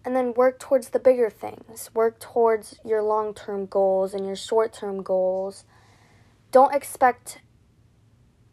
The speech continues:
results right away, because if you're expecting results right away, you're more likely to quit because you're not seeing the results and you think that everything you're doing is a waste of time. But I promise you,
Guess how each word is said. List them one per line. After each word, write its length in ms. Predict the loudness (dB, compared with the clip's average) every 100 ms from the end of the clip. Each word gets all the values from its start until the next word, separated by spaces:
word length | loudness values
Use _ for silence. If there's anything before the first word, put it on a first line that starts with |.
| _ _ _
results 640 | 6 6 6 4 4 -2
right 180 | -2 0
away, 460 | 0 2 2 2 0
because 640 | -4 -4 -2 -2 -4 -14 -20 _ _ _ -4
if 180 | -4
you're 140 | 0 -2
expecting 520 | -2 0 0 2 2
results 460 | 2 4 2 2 0
right 200 | 0 0
away, 460 | 2 2 2 -2 -8 -2
you're 200 | 0 2
more 260 | 2 2
likely 380 | 4 2 2 -4
to 120 | -4 -16
quit 640 | -2 0 0 -2 -16 -20 _ _ _ _ _ _
because 300 | 0 2 4
you're 80 | 2
not 240 | 2 -2
seeing 280 | -2 0 2
the 80 | 2
results 500 | 2 4 4 4 0
and 120 | -4
you 60 | -2
think 280 | -2 -2
that 140 | -2 0
everything 360 | 2 0 0
you're 100 | -2
doing 240 | 2 0 0
is 120 | -4
a 40 |
waste 320 | -4 -4 -6 -10
of 120 | -10
time. 260 | -6 -6
But 140 | -4 -2
I 160 | -2 -2
promise 880 | -6 -6 0 2 4 2 0 0
you, 240 | 0 0